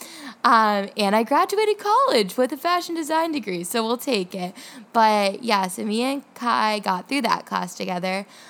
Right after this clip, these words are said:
Um, and then my sophomore year, I met Anna. I decided to join a sorority.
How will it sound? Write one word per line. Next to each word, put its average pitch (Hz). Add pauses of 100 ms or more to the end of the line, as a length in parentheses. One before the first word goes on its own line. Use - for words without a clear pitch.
(220)
Um, 208
and 202
then 190
my 180
sophomore 269
year, 196 (220)
I 196
met 180 (100)
Anna. 208
I 190
decided 196
to 202
join 185
a 208
sorority. 190